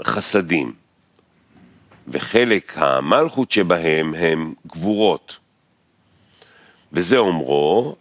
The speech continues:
החסדים ניתנים אל זרנפין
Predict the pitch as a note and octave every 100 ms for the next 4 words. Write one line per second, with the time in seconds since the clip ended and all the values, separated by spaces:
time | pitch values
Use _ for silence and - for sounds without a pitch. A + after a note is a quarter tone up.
0 | _ F2+ - G2+ - G2+ E2+ A#2+ G2+ E2
1 | E2 - F2+ F#2 F#2 E2 C#2+ - E2 D2
2 | C#2 C2+ D2 B1+ A1+ A#1 - C#2+ F#2+ A#2